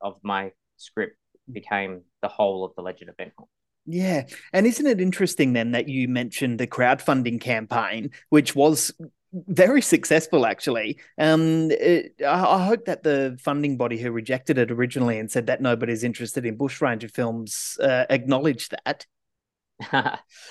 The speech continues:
Speaker 1: Well, you know, whoever said that at the film, in the Film Corporation, I think had long moved on.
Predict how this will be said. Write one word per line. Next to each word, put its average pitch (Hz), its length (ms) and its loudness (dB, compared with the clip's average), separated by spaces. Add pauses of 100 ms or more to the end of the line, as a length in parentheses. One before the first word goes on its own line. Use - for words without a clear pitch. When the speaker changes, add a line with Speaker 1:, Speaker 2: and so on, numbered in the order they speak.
(160)
Speaker 1:
Well, 165 260 10
you 160 140 2
know, 165 140 4
whoever 175 300 4
said 160 260 2
that 143 140 6
at 131 80 0
the 120 80 -12
film, 135 240 -4
in 131 100 -4
the 127 60 -2
Film 135 220 -2
Corporation, 117 560 0
I 113 80 2
think 113 280 -4
had 110 120 0
long 117 240 2
moved 110 260 -2
on. 107 280 0